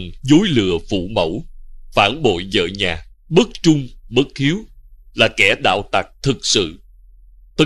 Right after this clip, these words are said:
cả lỗi dâm vọng, không ác nào mà ngươi không làm, lại chẳng biết cải tà quy chánh. Không bao lâu,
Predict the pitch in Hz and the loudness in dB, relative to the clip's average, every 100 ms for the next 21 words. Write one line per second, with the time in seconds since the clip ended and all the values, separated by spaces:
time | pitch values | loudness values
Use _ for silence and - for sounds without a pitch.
0 | - 101 98 95 80 104 - 139 127 110 | 0 -2 -2 -2 -4 -4 -2 -2 -2 -6
1 | 80 - - - - - 165 156 143 - | -6 -8 -20 -20 -20 -2 0 0 -2 -4
2 | 196 - 104 90 76 - - 110 110 104 | -6 -4 -2 -2 -4 -10 -16 -4 0 0
3 | 98 127 165 - 160 143 107 87 - - | -2 -2 -2 0 -2 -2 -4 -4 -6 -18
4 | - - - - - - 110 113 104 175 | -18 -16 -16 -14 -6 -2 0 -2 -2 -2
5 | 240 - 98 110 - 101 87 - 165 156 | -2 -2 -2 -2 -2 -2 -2 -4 -4 -4
6 | - 135 185 - - - - - - - | 0 -2 -2 -14 -20 -20 -20 -20 -20 -14
7 | - 123 113 113 107 113 107 | -6 -4 0 0 2 0 0